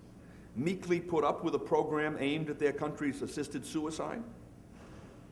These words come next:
Why should they when they have nothing to lose economically or politically? If they do not refuse to knuckle under, the establishment's only recourse will be attempt to lock down the whole country under some kind of paramilitarized police state,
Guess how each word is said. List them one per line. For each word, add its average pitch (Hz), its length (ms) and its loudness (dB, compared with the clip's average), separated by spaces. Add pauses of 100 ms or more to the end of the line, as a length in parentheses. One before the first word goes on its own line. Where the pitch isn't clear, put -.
Why 165 240 2
should 330 300 6
they 110 180 10
when 123 140 6
they 160 120 4
have 147 260 4
nothing 160 380 4
to 202 100 6
lose 220 480 4
economically 120 680 8
or 110 100 8
politically? 185 540 2 (1300)
If 175 180 6
they 175 220 8 (280)
do 269 360 2 (120)
not 220 420 4
refuse 143 520 2
to 131 60 2
knuckle 113 360 2
under, 87 320 0 (760)
the 165 100 4
establishment's 185 600 4
only 190 200 4
recourse 160 520 4
will 151 120 0
be 156 100 -2
attempt 160 320 -2
to 160 60 -2
lock 160 320 2
down 165 220 4
the 151 60 0
whole 160 240 6
country 165 380 0
under 131 140 0
some 151 180 -2
kind 147 160 0
of 139 120 -2
paramilitarized 151 840 0
police 208 300 -2
state, - 280 -6